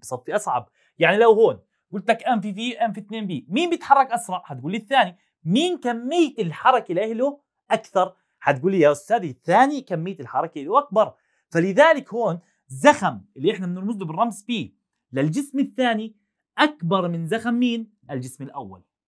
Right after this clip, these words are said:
طب تعال هون كمية الحركة اللي بتحركها الجسم، هتقول لي زخم الثاني أكبر من مين؟ من زخم الأول،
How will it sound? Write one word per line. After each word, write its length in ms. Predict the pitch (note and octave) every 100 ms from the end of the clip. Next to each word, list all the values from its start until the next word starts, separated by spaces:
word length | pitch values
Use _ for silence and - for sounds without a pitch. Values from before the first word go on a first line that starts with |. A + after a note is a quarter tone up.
| -
طب 160 | - -
تعال 240 | F#3+ G#3+
هون 200 | F3+ A2+
كمية 340 | G#2+ A#2 E3+ G3+
الحركة 480 | G3+ A#3 A3 - - -
اللي 100 | B2
بتحركها 440 | A2 - D3 -
الجسم، 380 | A3+ B3+ - C3+ - _ _ -
هتقول 280 | D3 D#3+
لي 80 | F3
زخم 320 | D3 G3+ G3
الثاني 580 | G3+ - G#3 G3+ G#3 G3+ _ _ -
أكبر 300 | F#3 F#3 F#3+
من 120 | G3
مين؟ 380 | G3 G3+ G3+ - _ -
من 140 | B2+
زخم 260 | E3 E3+ F3+
الأول، 400 | E3+ E3+ G#2+